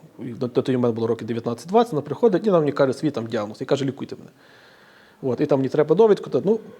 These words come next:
при обстеженні діагноз ми заперечили, бо він був інакший, от, і все, полікували ми, але дуже багато людей зараз займаються самолікуванням.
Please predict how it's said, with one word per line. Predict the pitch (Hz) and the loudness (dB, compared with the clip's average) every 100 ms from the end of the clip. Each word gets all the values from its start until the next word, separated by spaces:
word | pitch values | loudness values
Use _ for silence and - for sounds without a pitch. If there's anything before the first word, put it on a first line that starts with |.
| - | -8
при | - 160 | 4 4
обстеженні | 151 165 139 135 | 6 2 2 4
діагноз | 139 131 113 - - - - _ | 4 4 -2 -8 -20 -20 -20 _
ми | 151 123 | 0 0
заперечили, | 117 - 220 247 - 156 | -2 2 4 4 2 2
бо | 135 | 2
він | 120 | -2
був | 117 | -2
інакший, | 143 208 202 117 | 0 0 -2 -8
от, | 117 110 | -8 -8
і | |
все, | - 131 | -8 -10
полікували | - 117 131 180 170 | -6 -6 0 2 4
ми, | 147 196 | 2 2
але | 214 | 0
дуже | 170 165 147 170 156 | 0 -4 -4 2 4
багато | 135 139 139 | 6 4 2
людей | 139 151 165 | 2 4 4
зараз | 131 120 | 4 2
займаються | 127 127 123 120 | 2 2 0 -2
самолікуванням. | 113 113 104 110 101 | -6 -6 -6 -10 -12